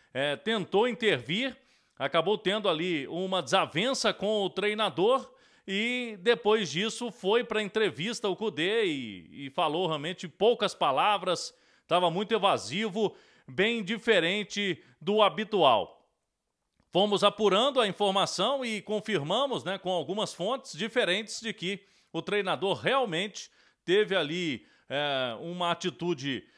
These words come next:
muito irresponsável por parte da diretoria do Atlético, né? A avaliação foi essa e ele teve um, fez um pedido de demissão à frente de cinquenta pessoas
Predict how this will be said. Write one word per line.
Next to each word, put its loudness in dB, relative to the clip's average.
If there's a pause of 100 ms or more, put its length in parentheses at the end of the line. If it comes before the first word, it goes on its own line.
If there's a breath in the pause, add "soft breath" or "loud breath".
(160 soft breath)
muito -2
irresponsável 0
por 0
parte 4
da 0
diretoria -2
do -2
Atlético, 0
né? -2
A 4
avaliação 0
foi 0
essa 0 (340 soft breath)
e -4 (240)
ele -2
teve 0 (240)
um, -6
fez 0
um -2
pedido -4
de -4
demissão 0 (100)
à 2
frente -2
de -4
cinquenta 0
pessoas 0